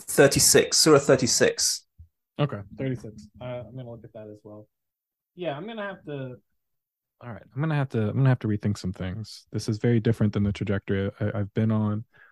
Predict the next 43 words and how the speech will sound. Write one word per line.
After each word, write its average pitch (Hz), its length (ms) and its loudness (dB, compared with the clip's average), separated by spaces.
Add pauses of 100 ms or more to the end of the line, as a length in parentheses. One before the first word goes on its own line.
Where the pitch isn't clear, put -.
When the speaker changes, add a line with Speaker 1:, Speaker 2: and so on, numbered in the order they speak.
(200)
Speaker 2:
Um, 107 580 0
and 123 80 -2
there's 120 140 2
other, 135 320 4
you 139 120 -2
know, 113 80 2
there 139 160 6
is 160 80 8
other 156 160 6
stuff 135 160 2
I 127 60 2
wanna 123 140 4
talk 123 260 0
to 127 60 0
you 113 80 2
about, 107 280 -2
but 101 160 -4
like 104 140 -4
I 104 60 0
said, 92 260 -6
we've 101 100 0
been, 101 220 -2
we've 113 80 0
been 113 60 -2
going 110 160 2
for - 160 -4
a - 20 0
really 104 160 0
long 95 220 -2
time. 90 260 -4
So 120 640 2 (480)
I 113 60 2
am 131 120 8
going 135 200 8
to 120 80 6
wrap 110 240 4
it 107 80 -2
up 104 180 -2
here. 101 340 0 (280)
Mister 143 300 4
Speaker 1:
Uh-huh. 135 80 10
Speaker 2:
Red 123 100 6
Judaism, 117 640 4